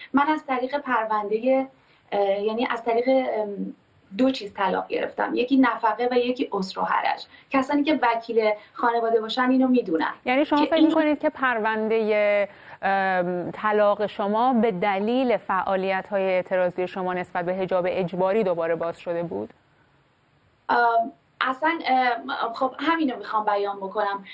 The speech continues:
Speaker 1: ام، پروندهٔ طلاق من، اصلاً، ام، من، ام، اینو اصلاً ب-، شاید برای خودم همینجوری شوکه کننده بود که، اه، شما میری و می‌گن که پروندهٔ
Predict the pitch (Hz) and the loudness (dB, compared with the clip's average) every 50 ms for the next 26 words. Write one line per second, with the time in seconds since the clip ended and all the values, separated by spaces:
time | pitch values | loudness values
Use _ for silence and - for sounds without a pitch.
0 | - - _ - 226 233 233 226 226 226 - - _ _ _ - - - 254 262 | -20 -20 _ -2 0 2 2 2 2 0 -2 -10 _ _ _ -20 -10 -4 -2 2
1 | 269 277 277 269 262 269 262 262 262 262 269 311 320 330 359 349 - 269 269 240 | 2 2 2 2 2 0 0 0 0 -2 -2 -2 -2 -4 -4 -6 -4 -2 0 0
2 | 240 233 226 226 226 226 226 226 226 233 233 247 262 285 294 294 - _ - - | 2 2 0 0 0 -2 -2 0 0 0 2 2 0 -2 -2 -6 -10 _ -20 -20
3 | _ _ 240 247 262 269 277 277 247 240 233 233 226 226 - - - 233 233 240 | _ _ -4 -2 0 0 0 2 2 2 4 4 4 2 2 -4 -8 -6 -2 0
4 | 254 262 277 285 277 254 - 202 190 - _ _ _ _ _ _ _ _ _ _ | 2 2 2 2 0 -2 -4 -8 -14 -18 _ _ _ _ _ _ _ _ _ _
5 | _ - 214 214 208 202 196 202 - 262 269 294 277 240 240 262 269 269 262 240 | _ -6 -4 -4 -4 -4 -4 2 4 4 6 6 4 2 0 2 2 2 4 4
6 | 226 220 208 208 202 202 - 240 240 247 247 214 208 202 196 190 190 196 202 208 | 4 4 2 2 0 0 0 0 0 0 0 2 2 2 2 4 2 2 2 2
7 | 208 208 - - 240 240 269 277 269 254 269 269 269 262 262 254 - - 262 233 | 0 -2 -2 0 2 2 4 2 2 2 2 2 2 2 0 -4 0 0 0 0
8 | - - 220 214 - 214 208 196 190 190 190 214 233 226 202 196 - - 190 185 | 0 -2 -8 -4 -2 -2 -2 0 -2 0 2 2 2 2 0 -6 -2 2 2 2
9 | 185 185 - - - - - _ _ - 208 208 208 202 202 202 - 254 240 233 | 2 2 -4 -16 -20 -20 -20 _ _ 0 2 2 4 4 2 0 0 0 0 2
10 | 240 233 220 196 202 214 240 247 262 269 294 294 302 294 - - _ _ - 226 | 4 2 2 2 0 0 2 2 4 4 2 2 0 -2 -4 -8 _ _ 0 0
11 | 233 233 233 226 254 247 254 262 269 294 302 294 - 247 240 233 233 233 233 226 | 2 2 0 0 2 2 2 2 0 0 -4 -4 -2 0 0 2 2 0 -2 0
12 | 220 262 | -2 -2